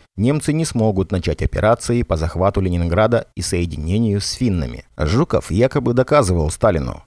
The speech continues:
«Гитлер на Москву сейчас не пойдет, и Ленинград штурмовать не будет. Опасность сейчас другая. Германские войска ударят в тыл Юго-Западному фронту. Противник срежет всю киевскую группировку.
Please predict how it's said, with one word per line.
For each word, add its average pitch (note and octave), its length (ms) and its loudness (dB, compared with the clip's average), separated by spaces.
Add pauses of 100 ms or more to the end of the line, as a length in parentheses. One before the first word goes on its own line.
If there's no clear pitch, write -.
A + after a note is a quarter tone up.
(160)
«Гитлер A2+ 460 0
на D#2 140 0
Москву C#3 400 0
сейчас E2+ 440 -2
не F#2+ 120 -2
пойдет, A2 500 0 (320)
и A2 80 0
Ленинград F2 540 2
штурмовать F2 600 0
не G#2+ 140 0
будет. A#2+ 360 -2 (200)
Опасность C3 640 0
сейчас E2 500 -2
другая. A2 520 0 (420)
Германские F2+ 720 -2
войска D2 560 0
ударят G2 400 0
в - 80 -18
тыл C#3 260 0
Юго-Западному F2+ 920 0
фронту. F2 500 -2 (380)
Противник G2 540 0
срежет G2 440 0
всю - 320 -2 (100)
киевскую D2+ 520 -4
группировку. A#2+ 680 -2